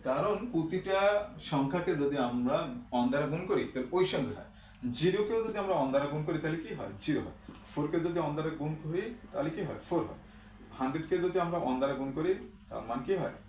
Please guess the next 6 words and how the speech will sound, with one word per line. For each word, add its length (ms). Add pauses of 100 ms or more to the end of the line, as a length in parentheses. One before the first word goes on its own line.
(460)
হান্ড্রেড 280
হয়। 80 (2000)
তো 280 (440)
এখানে 500
আসলে 320
আমাদের 760